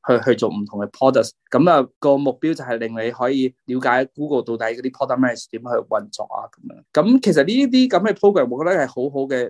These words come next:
the first steps down 啦。咁當然大家可能係，其實佢啲咁嘅 program 都唔會係，你可能讀I E啊，讀 computer science，讀 psychologist 啊呢啲，咁其實佢都會係，呃，review 你嘅 application，唔限好多嘅專業啦。咁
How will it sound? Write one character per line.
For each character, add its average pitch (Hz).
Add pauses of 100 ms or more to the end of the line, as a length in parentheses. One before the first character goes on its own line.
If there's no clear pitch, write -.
the 123
first -
steps 131
down 123
啦。 113
咁 208
當 240
然 135 (160)
大 139
家 190
可 208
能 214
係， 147
其 139
實 127
佢 143
啲 202
咁 190
嘅 175
program 180
都 170
唔 113
會 117
係， 107 (120)
你 156
可 175
能 190
讀 135
I 170
E 175
啊， 151
讀 127
computer 147
science， 151
讀 117
psychologist 123
啊 117
呢 127
啲， 139
咁 135
其 -
實 110
佢 117
都 135
會 135
係， 110
呃， 123
review 120
你 135
嘅 -
application， 139
唔 - (160)
限 113
好 113
多 135
嘅 123
專 139
業 127
啦。 113 (100)
咁 202